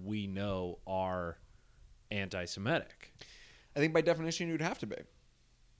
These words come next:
Speaker 2: At least somewhat. And I don't think that anti-, like, I don't think you'd have to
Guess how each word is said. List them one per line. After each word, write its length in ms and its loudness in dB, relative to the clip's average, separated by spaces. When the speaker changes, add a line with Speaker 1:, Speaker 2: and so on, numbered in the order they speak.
Speaker 2:
At 80 4
least 180 4
somewhat. 360 0
And 100 4
I 60 8
don't 220 4
think 260 0
that 280 4
anti-, 320 0
like, 160 2
I 80 4
don't 160 2
think 200 -4
you'd 120 2
have 180 2
to 300 -2